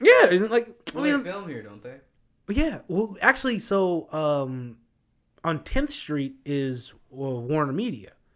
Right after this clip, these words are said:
Speaker 2: Yeah.
Speaker 1: It's where they do, like, the, the, t-, the T B S, like, uh, N B A stuff.
Speaker 2: Yeah.
Speaker 1: Fun fact, I actually walked on that set by accident.
Speaker 2: Yeah, you told me that.
Speaker 1: Yeah, and I
Speaker 2: Yeah.
Speaker 1: started touching stuff. I ain't, I ain't break nothing.
Speaker 2: But they weren't in it, right?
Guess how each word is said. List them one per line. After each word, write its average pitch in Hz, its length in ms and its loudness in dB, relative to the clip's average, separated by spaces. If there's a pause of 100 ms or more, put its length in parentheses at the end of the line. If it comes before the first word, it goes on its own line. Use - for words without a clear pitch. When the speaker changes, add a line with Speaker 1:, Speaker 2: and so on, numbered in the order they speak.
Speaker 2:
Yeah. 127 180 -12 (100)
Speaker 1:
It's - 100 -14
where 156 100 0
they 147 100 4
do, 143 160 -2
like, 135 240 0
the, 123 520 -4
the, 117 80 -10
t-, 113 440 -10
the - 100 -16
T 131 200 -10
B 120 200 -8
S, 113 320 -10
like, 110 260 -16
uh, 110 520 -14 (100)
N 131 140 -8
B 123 140 -4
A 113 80 -6
stuff. - 380 -20 (140)
Speaker 2:
Yeah. 107 180 -12 (400)
Speaker 1:
Fun 170 160 -8
fact, 135 300 -6
I 135 60 -6
actually 131 180 -8
walked 123 320 -6
on 117 80 -12
that 113 140 -14
set 117 200 -10
by 104 120 -16
accident. 107 520 -18
Speaker 2:
Yeah, 120 160 -6
you 123 120 -6
told 120 280 -12
me 127 120 -16
that. - 280 -16
Speaker 1:
Yeah, 123 100 -6
and 120 80 -12
I - 20 -12
Speaker 2:
Yeah. 110 60 -12
Speaker 1:
started 143 260 -12
touching 123 320 -14
stuff. - 320 -20
I 131 80 -12
ain't, 139 220 -14
I 127 100 -14
ain't 120 120 -12
break 110 280 -14
nothing. - 280 -20
Speaker 2:
But 110 120 -14
they 117 100 -6
weren't 110 220 -10
in 113 100 -10
it, - 140 -20
right? 87 160 -20